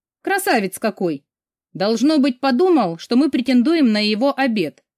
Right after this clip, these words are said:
Горг почему-то побледнел. Он напряжённо вглядывался в щель, за которой исчез кот.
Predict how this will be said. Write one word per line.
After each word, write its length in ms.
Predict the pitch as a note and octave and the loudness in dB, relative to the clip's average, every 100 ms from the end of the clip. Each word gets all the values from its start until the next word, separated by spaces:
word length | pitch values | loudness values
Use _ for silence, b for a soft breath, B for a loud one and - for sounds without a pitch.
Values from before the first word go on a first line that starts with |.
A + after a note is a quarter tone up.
| _ _ _ _ _ - | _ _ _ _ _ -10
Горг 360 | F3 D#4+ F#4+ | -2 -2 -2
почему-то 540 | - A#3 - F#3+ C4+ B3+ | -6 -6 -2 -2 0 -2
побледнел. 800 | B3+ A3 A#3+ G#3 G#3 E3 C3 - _ _ _ _ _ | -2 -2 0 0 -2 -2 -8 -12 _ _ _ _ _
Он 200 | G#3 A3 | -4 0
напряжённо 640 | A3+ - G#3+ G3 C#4+ D4 C#4+ | 0 -2 -4 0 2 2 2
вглядывался 760 | G#3 G#3 G#3+ G3 F#3 F3 - | 0 0 0 0 -2 -2 -6
в 40 | D#3 | -8
щель, 420 | - C4 C4+ B3+ _ | -6 -4 -2 -4 _
за 200 | - F3+ | -10 -8
которой 440 | F#3 C4 C#4 C#4 | -6 -2 -2 -2
исчез 420 | G3+ - F#3 F#3 - | -6 -8 -6 -8 -8
кот. 380 | - D3 - | -12 -12 -12